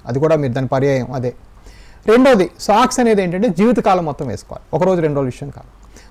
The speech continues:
మూడోది, ఈ సాక్స్లు మీ సైజుకి సరిపోయిన మట్టుగా ఇవ్వాలి. నాలుగోది, socks అనేది అడ్వాన్స్ స్టేజ్లోన పని చెయ్యదు.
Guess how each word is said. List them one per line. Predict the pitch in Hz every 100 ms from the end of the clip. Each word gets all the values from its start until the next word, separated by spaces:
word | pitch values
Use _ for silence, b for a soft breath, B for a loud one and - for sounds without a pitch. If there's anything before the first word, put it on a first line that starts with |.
| -
మూడోది, | 226 285 247 151
ఈ | 180
సాక్స్లు | - 175 180 226
మీ | 202 185
సైజుకి | 180 175 190
సరిపోయిన | 170 156 170 165
మట్టుగా | 147 131 165
ఇవ్వాలి. | 160 110 - - - b b b b 165
నాలుగోది, | 180 226 202 165 151 -
socks | - 185 202 214
అనేది | 170 160 247
అడ్వాన్స్ | 151 143 196 208
స్టేజ్లోన | - 165 151 147 139 208 - -
పని | 170 208
చెయ్యదు. | - - 147 147 117